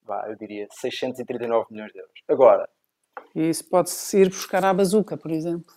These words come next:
Speaker 1: Ah, poderia-se ir buscar à bazuca, ah, e, e, e, acima de tudo, eu acho que se poderia ir buscar um bocadinho ao bom senso.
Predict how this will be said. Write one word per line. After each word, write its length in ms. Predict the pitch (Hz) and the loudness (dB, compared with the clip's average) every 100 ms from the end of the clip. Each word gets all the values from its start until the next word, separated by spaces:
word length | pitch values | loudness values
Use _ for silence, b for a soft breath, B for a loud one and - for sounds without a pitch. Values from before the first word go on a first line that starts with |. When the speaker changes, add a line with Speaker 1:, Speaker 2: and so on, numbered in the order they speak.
| b _ _ - | b _ _ 0
Speaker 1:
Ah, 240 | 175 170 170 | 4 6 6
poderia-se 420 | 190 - 202 208 | 6 6 6 6
ir 20 | |
buscar 220 | - 196 | 4 8
à 40 | 180 | 8
bazuca, 540 | 175 170 175 185 196 - _ - | 6 0 2 2 0 -2 _ 2
ah, 360 | 156 156 156 156 _ _ _ _ - | 6 8 6 2 _ _ _ _ -8
e, 380 | 160 151 147 147 170 - | -2 0 0 -2 -6 -6
e, 200 | 175 180 | -2 2
e, 40 | |
acima 220 | 170 190 185 | 2 4 2
de 60 | |
tudo, 180 | 190 175 | 4 6
eu 60 | 180 | 6
acho 160 | 175 | 6
que 60 | - | 0
se 120 | - - | -18 -6
poderia 260 | 170 175 | 4 6
ir 60 | 175 | 6
buscar 260 | 170 - 165 | 6 6 6
um 60 | |
bocadinho 260 | 165 165 160 | 4 2 4
ao 60 | 151 | 4
bom 120 | 156 | 2
senso. 400 | - 113 - | 0 -10 -12